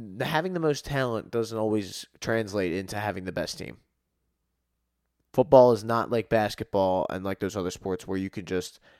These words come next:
have the best players and it, it equal, it automatically just makes you the, makes you a, the championship contender and championship team.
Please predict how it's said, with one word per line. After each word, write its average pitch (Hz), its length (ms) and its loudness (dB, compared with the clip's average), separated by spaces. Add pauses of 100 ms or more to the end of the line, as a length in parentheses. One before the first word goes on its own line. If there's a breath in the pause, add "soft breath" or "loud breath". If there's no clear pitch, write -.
have 117 300 0
the 110 80 -2
best 104 280 -2
players 90 420 -2
and 90 180 -8
it, 82 180 -8
it 98 220 -8
equal, - 360 -6
it 107 120 0
automatically 98 720 0
just - 340 -10 (1300 soft breath)
makes 110 300 -6
you 104 80 -2
the, 95 120 -6
makes 104 420 -6
you 110 200 0
a, 98 200 -2
the 107 100 -10
championship 101 560 -6
contender 92 500 -8
and 92 80 -10
championship 92 440 -10
team. 82 260 -10